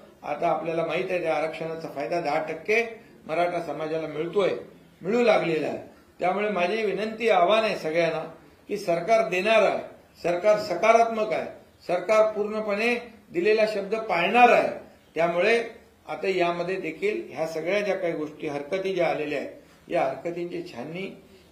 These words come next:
आणि सगळे जे काही तपासणी आहे ती करून आम्ही अंतिम सूचना देखील,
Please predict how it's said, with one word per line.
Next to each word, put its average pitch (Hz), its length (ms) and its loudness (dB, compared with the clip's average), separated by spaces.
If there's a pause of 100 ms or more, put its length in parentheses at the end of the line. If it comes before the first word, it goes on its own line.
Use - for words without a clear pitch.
(140)
आणि 156 400 -2 (260)
सगळे 170 200 0
जे 165 100 -6
काही 165 420 -4 (400)
तपासणी 185 460 -4
आहे 131 260 -6
ती 151 80 -10
करून 165 340 -2 (520)
आम्ही 151 160 -4
अंतिम 151 380 -4
सूचना 165 420 -10
देखील, 156 420 -6